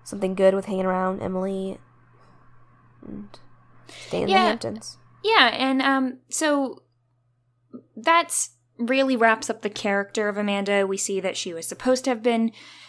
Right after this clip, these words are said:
Speaker 2: gotten on this plane and sent away. At the very end, we notice that she didn't leave, and instead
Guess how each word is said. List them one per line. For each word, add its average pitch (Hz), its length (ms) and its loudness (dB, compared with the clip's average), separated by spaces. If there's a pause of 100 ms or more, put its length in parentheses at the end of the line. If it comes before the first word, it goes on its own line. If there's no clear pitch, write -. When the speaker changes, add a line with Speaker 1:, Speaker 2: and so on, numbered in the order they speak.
(180)
Speaker 2:
gotten 220 240 8
on 214 100 2
this 208 100 -6
plane 208 300 -2
and 190 100 -6
sent 208 200 -2
away. 214 280 4
At 214 100 -2
the 190 40 -10
very 190 280 2
end, 190 220 -2
we 190 120 -4
notice 180 240 -4
that - 140 -10
she 180 100 -8
didn't 233 280 2
leave, 214 220 -2
and 185 80 -4
instead 190 520 0